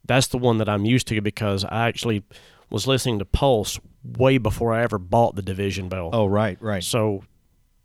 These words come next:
Speaker 1: that's the version that's burned into my memory and that I prefer.
Speaker 2: Yeah.
Speaker 1: And, uh, also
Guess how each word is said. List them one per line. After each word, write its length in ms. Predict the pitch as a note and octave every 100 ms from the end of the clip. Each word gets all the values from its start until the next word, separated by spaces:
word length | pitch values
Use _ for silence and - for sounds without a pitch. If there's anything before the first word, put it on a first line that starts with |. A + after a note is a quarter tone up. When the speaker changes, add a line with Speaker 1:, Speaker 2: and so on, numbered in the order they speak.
| -
Speaker 1:
that's 340 | G2+ C3 A#2
the 120 | B2
version 400 | A#2 B2 A#2 A#2
that's 220 | G#2+ - - _
burned 400 | A2+ A2+ B2 A2+
into 160 | A2 G#2
my 160 | G2+ G#2
memory 440 | A#2 A#2+ G2 F#2 _ _ _ -
and 100 | A2+
that 80 | A2
I 80 | A2
prefer. 460 | - - D#3+ A#2 - _ _ -
Speaker 2:
Yeah. 200 | F2+ E2+ _
Speaker 1:
And, 200 | A#2+ A2
uh, 240 | G2+ F#2+ -
also 440 | C#3 E3 B2 G#2+